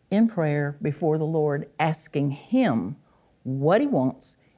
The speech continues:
and how he wants to make it happen, and being confident that we can hear him when he speaks. Pride. The next one,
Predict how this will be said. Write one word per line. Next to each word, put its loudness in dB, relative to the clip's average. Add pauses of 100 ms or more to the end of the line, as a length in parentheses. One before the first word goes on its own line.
and 0
how -2
he 0
wants -4
to -8
make -4
it -18
happen, -10 (1040)
and 0
being 2
confident 0
that -2
we 0
can -4
hear -4
him -6 (460)
when 0
he 0
speaks. -14 (920)
Pride. -6 (1800)
The 2
next 0
one, 0